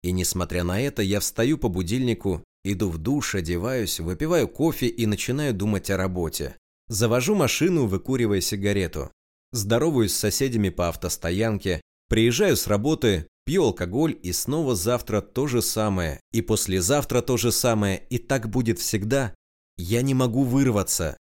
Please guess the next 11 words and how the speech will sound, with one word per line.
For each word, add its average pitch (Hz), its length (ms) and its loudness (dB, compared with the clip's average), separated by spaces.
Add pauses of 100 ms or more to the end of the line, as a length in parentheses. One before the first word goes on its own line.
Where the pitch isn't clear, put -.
(240)
и 139 80 4
не 135 160 6
смогу 127 360 4
никогда. 139 600 2 (320)
Я 90 220 -2
не 123 120 0
живу, 131 320 2
как - 180 -2
хочу. 104 600 -2 (520)
Я 101 260 0
отвратителен. 110 840 -2